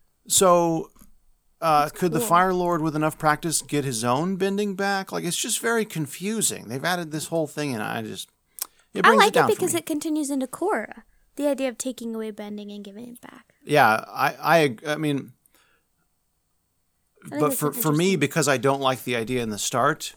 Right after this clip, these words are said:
Speaker 1: that's part of what ruins Korra, is that
Speaker 2: Um.
Speaker 1: they've taken this thing and now this bad idea that they had, they've continued into the other show, and I still don't like it.
Speaker 2: I like it.
Speaker 1: Everyone else's lows?
Speaker 2: I just feel like things weren't,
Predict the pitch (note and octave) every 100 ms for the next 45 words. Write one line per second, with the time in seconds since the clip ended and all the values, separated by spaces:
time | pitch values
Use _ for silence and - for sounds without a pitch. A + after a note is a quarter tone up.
0 | _ - B2+ - D#3 D3 B2+ A#2+ A#2+ A2
1 | G2 - B2 G2+ A2 - - - A#2 -
2 | G#2+ G#2+ A#2+ A2 C#3+ C3+ C3 A#2+ - B2
3 | A#2 A2+ - B2 C3 A#2 A2 B2 C3+ C3+
4 | A2+ A2+ G#2+ G2 A2+ G#2+ G#2+ G2+ G#2 -
5 | G#2 G#2 G#2+ G#2 G#2 F#2+ G2 F2+ F2+ -
6 | G2 G2 F2+ A2+ G2+ - G2 - - A2
7 | - - - A#3 G#3 F3 F3+ - - _
8 | _ _ _ _ _ _ _ _ _ _
9 | - D3+ E3+ F3 G3 F#3+ G#3 E4+ - _
10 | _ _ _ _ _ _ _ _ _ -
11 | - - - C4+ D4+ D4+ - D4+ C#4+ C4+
12 | B3+ _ _ _ _ _ _ - B3 A#3
13 | A3+ G#3+ A3 A3 A3 -